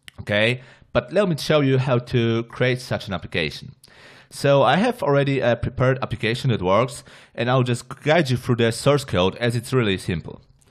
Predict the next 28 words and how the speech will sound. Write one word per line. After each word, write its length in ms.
So 360
the 120
first 300
thing 220
that 160
we 80
have 240
here 460
is 140
that 300
we 180
only 220
have 180
a 40
reference 420
to 80
the 80
newtons 340
of 120
json, 600
and 220
that's 180
pretty 260
much 400
all 220
we 80
will 100
need. 300